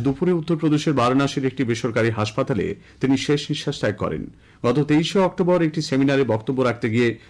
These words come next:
তিনি হঠাৎ অসুস্থ হয়ে পড়েন। বিজ্ঞানী আচার্য জগদীশচন্দ্র বসুর আজ একশো ছেষট্টিতম জন্মবার্ষিকী। বিধানসভার লবিতে আজ বিশিষ্ট এই বিজ্ঞানীর প্রতিকৃতিতে মালা দিয়ে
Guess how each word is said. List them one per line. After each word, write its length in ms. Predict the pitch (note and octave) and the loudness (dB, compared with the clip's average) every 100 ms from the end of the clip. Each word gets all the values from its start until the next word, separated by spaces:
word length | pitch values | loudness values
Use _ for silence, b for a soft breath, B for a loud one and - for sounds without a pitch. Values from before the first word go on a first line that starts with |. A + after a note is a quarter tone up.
| B | B
তিনি 160 | C3 B2 | -2 0
হঠাৎ 360 | A#2 G#2+ G#2 - - B | 0 -2 -2 -4 -10 B
অসুস্থ 380 | A2+ C3 F3 - | -4 -4 -6 -2
হয়ে 240 | G2+ F2 F2 | -2 0 0
পড়েন। 280 | A#2+ D#2+ C2 - _ _ _ b b b | 0 -2 -6 -10 _ _ _ b b b
বিজ্ঞানী 360 | b C3 F3+ A3 | b 2 4 4
আচার্য 280 | G3+ G#3+ G3+ G#3 | 4 2 2 4
জগদীশচন্দ্র 580 | F3 F3+ G3 - G3+ G3 | 4 4 4 2 2 4
বসুর 280 | F#3 F#3+ F#3 | 2 2 2
আজ 120 | F3 | 2
একশো 240 | E3 - | 2 0
ছেষট্টিতম 580 | E3+ E3 E3+ E3+ F3 E3 E3 | -2 0 0 0 0 2 2
জন্মবার্ষিকী। 760 | C3 A#2 G#2 F#2+ - F#2+ F2+ - - b | 2 4 4 2 0 -2 -4 -6 -12 b
বিধানসভার 520 | - B2+ A#2 B2 A#2 G#2+ | -2 0 0 0 2 2
লবিতে 300 | G#2+ C3+ E3 | 4 2 2
আজ 100 | D#3+ | 0
বিশিষ্ট 340 | A#2+ A2+ A#2 - | 0 -2 -4 -2
এই 120 | A#2 A2 | 0 0
বিজ্ঞানীর 360 | G#2 A#2 A#2+ | 0 0 0
প্রতিকৃতিতে 560 | A#2+ G#2+ G#2 A#2 G#2+ G#2 | -2 -2 -2 -4 -4 -2
মালা 240 | G#2 G2+ G2+ | 0 0 2
দিয়ে 220 | A2+ | 2